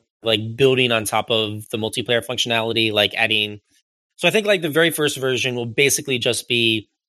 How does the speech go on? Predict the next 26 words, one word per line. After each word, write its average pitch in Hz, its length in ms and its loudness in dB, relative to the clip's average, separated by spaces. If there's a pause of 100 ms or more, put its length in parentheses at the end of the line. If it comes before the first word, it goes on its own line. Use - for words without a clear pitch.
(360)
like, 110 280 -2
player 147 240 2
versus 127 320 -2
player, 123 680 2 (340)
uh, 120 260 2
like, 110 260 0
over 120 420 0
lan. 107 540 0 (480)
Um, 113 520 -2 (640)
or, 151 120 2
like, 135 180 4
you 147 80 2
can 147 140 0
type, 135 280 -2 (200)
type 135 220 -2
someone's 123 280 -4
I 117 160 0
P 107 200 -2
address 98 380 -2
in 95 120 -6
and 101 80 -10
connect 107 240 -4
to 117 60 -6
them 95 200 -6
that 90 180 -6
way. 95 260 0